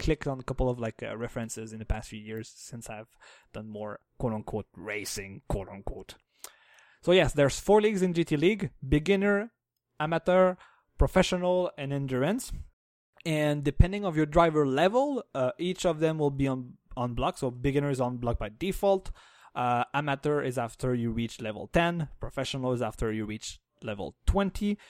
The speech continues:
And sadly, even to this day, I haven't unlocked endurance mode because I'm, I just reached, uh, level twenty-seven, uh, and it requires level thirty. One thing that was nice is when they got released in December twenty seventeen,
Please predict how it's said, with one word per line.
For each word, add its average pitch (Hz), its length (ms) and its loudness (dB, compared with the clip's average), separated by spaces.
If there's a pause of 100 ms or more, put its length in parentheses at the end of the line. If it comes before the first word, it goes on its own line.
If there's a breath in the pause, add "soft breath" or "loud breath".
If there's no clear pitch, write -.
(240 loud breath)
And 135 200 -4
sadly, 170 360 4
even 160 220 2
to 143 120 0
this 127 260 0
day, 156 140 4
I 127 80 2
haven't 131 320 -2
unlocked 123 580 -2
endurance 117 520 -8
mode 143 200 2
because 120 280 2
I'm, 120 300 -6 (260)
I 127 120 -8
just - 340 -10
reached, - 420 -6 (240)
uh, 170 540 0 (320 loud breath)
level 160 480 2 (220)
twenty-seven, 254 960 -2 (440 loud breath)
uh, 131 300 -2 (100)
and 139 120 -2
it 139 140 -6
requires 127 560 0
level 120 360 -4 (100)
thirty. 113 400 0 (520)
One 190 260 0
thing 240 140 -2
that 214 80 0
was 170 160 -2
nice 185 240 -2
is 139 160 -6
when 175 160 -4
they 165 80 -4
got 156 220 -2
released 156 360 -4
in 151 400 -6
December 160 460 -2
twenty 131 300 -6
seventeen, 127 760 -6